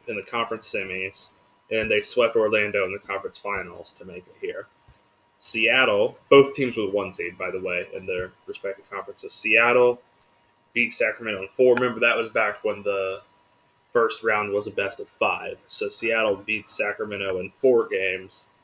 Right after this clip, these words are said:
Then they sweep Houston in the semifinals, and in the conference semifinals. And in the conference finals, they beat Xander's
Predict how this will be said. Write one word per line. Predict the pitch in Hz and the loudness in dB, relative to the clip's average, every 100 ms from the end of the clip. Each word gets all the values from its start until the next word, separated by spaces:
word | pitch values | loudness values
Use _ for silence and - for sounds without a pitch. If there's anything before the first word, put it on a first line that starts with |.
| _ _ _ _ _ _ _ | _ _ _ _ _ _ _
Then | 107 104 | -4 0
they | 95 | 0
sweep | 92 - 123 117 | -2 -4 -4 -2
Houston | 120 120 120 110 | -2 -2 -4 -4
in | 104 104 | -4 -4
the | 101 95 90 - - | -2 -2 -4 -10 -12
semifinals, | - 139 139 131 127 123 123 113 113 - - - | -2 0 0 -4 -6 -6 -6 -6 -6 -8 -14 -12
and | 98 92 - | -12 -12 -6
in | 117 | -4
the | 107 | -4
conference | - 131 - - | -6 -10 -10 -12
semifinals. | 104 92 - 92 92 90 - | -12 -12 -14 -14 -12 -14 -10
And | 110 | -6
in | |
the | 107 | -6
conference | 110 110 110 | -4 -4 -4
finals, | - 107 104 104 | -4 -4 -2 -2
they | 104 | -2
beat | 98 101 101 - - - 107 | -2 -4 -4 -8 -18 -20 -6
Xander's | 107 104 104 110 | -2 0 0 -2